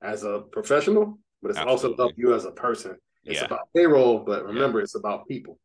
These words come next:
Speaker 2: About people. Love it. Love it. And that's a great way to end the show, folks. That is all we have for you. This is our true payroll crime series.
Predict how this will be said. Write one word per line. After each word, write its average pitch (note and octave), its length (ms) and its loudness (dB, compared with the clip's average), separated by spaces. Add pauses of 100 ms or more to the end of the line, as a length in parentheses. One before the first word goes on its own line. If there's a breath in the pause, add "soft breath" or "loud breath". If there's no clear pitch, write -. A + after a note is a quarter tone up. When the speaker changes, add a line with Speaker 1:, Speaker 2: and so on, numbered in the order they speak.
(200)
Speaker 2:
About A#1 220 -16
people. C2+ 400 -20 (100)
Love C2 260 -14
it. B1 120 -18 (800)
Love B1 200 -12
it. - 100 -18 (840)
And D#2+ 60 -12
that's E2 160 -6
a D#2+ 60 -10
great D#2+ 220 -4
way D#2+ 120 -2
to D2+ 100 0
end D#2+ 180 -6
the D#2 40 -8
show, D#2+ 260 -8
folks. - 560 -8 (1900)
That C#2+ 240 -2
is C#2 320 -12
all D2 240 -10
we D2 100 -10
have D2+ 200 -2
for - 100 -16
you. C2 200 -16
This C#2 200 -16
is C#2 140 -16
our C2+ 100 -8
true D2 300 -18
payroll C#2+ 480 -8
crime D2 340 -8
series. D#2+ 560 -14